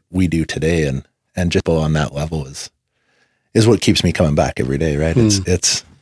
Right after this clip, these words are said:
Speaker 1: I used to live in a world of perfectionism. Nobody wanted anybody to know what was going on behind the curtain.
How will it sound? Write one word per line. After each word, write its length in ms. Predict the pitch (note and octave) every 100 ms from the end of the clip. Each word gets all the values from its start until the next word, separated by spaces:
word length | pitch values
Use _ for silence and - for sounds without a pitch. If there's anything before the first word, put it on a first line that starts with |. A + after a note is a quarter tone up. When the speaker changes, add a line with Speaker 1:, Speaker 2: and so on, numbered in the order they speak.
| _ _ _ -
Speaker 1:
I 60 |
used 160 | G#2 -
to 40 | F#2
live 220 | F#2+ G#2
in 80 | F#2+
a 60 |
world 400 | E2+ F2+ E2+ D#2
of 180 | D2+ - -
perfectionism. 840 | D#2 - D#2+ - D#2+ D2+ D2+ D#2+
Nobody 380 | F2 F2+ F#2 F2
wanted 340 | E2 E2 D2+
anybody 400 | D#2+ G#2 G#2 G2+
to 140 | - F#2
know 120 | F2+
what 200 | F#2 D2
was 120 | E2+
going 220 | - E2+
on 160 | E2 D#2+
behind 320 | D2+ E2+ D#2
the 40 |
curtain. 440 | - E2 F2+ C3